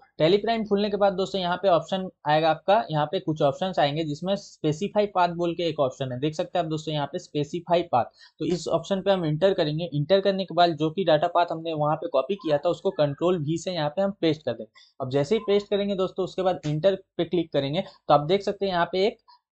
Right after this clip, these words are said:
फोल्डर आ चुका है हमारा टेन थाउजेंड का फोल्डर। तो इस पे हम एंटर करेंगे तो आप देख सकते हैं लॉजिकल गुप्ता जी का डाटा हमारे पास यहाँ पे आ गया। अब जैसे ही इस पे एंटर करेंगे तो आप देख सकते हैं दोस्तों लॉजिकल गुप्ता जी का डाटा जो है खुल गया। आप देख सकते हैं इसमें ट्रांजैक्शन वगैरह भी सारा कुछ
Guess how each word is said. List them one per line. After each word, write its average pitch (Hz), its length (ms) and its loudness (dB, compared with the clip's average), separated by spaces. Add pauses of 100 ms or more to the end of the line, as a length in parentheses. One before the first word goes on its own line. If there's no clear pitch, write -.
(420)
फोल्डर 156 300 8
आ 156 220 4
चुका 143 220 0
है 127 80 6
हमारा 135 340 4 (460)
टेन 165 200 4
थाउजेंड 143 420 4
का 123 80 4
फोल्डर। 113 340 -2 (260)
तो 151 60 2
इस 143 100 0
पे 214 100 -2
हम 208 120 2
एंटर 196 240 0
करेंगे 196 240 0
तो 190 80 2
आप 175 100 4
देख 175 180 -2
सकते 190 200 -4
हैं 180 80 0
लॉजिकल 151 320 0
गुप्ता 156 220 -4
जी 156 140 -4
का 160 100 -2
डाटा 139 240 0
हमारे 143 220 -4
पास 214 260 -4
यहाँ 139 120 -4
पे 139 120 -2
आ 123 100 4
गया। 120 160 -2
अब 120 80 -8
जैसे 131 220 -2
ही 190 60 2
इस - 100 -8
पे 196 100 0
एंटर 180 240 -2
करेंगे 170 260 -4
तो 180 120 0
आप 147 140 2
देख 175 140 -2
सकते 175 240 -8
हैं 170 40 -8
दोस्तों 175 280 -2
लॉजिकल 156 320 -2
गुप्ता 151 240 -6
जी 147 120 -4
का 160 100 -2
डाटा 135 280 0
जो 143 120 -2
है 208 160 4
खुल 143 240 0
गया। 117 140 0
आप 120 140 -2
देख 156 140 0
सकते - 220 -8
हैं 180 40 -2
इसमें 185 160 -8
ट्रांजैक्शन 143 520 -4
वगैरह 151 260 2
भी 190 140 -4
सारा 147 220 0
कुछ 196 240 -4